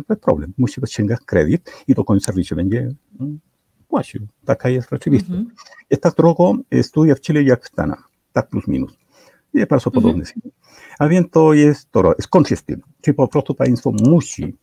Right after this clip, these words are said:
Speaker 1: zapewniać takie prawo do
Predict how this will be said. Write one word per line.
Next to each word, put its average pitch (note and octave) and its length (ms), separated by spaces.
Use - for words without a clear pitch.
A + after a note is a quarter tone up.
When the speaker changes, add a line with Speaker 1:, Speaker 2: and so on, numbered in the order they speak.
Speaker 1:
zapewniać A2 840
takie A#2 260
prawo G2+ 440
do G#2+ 320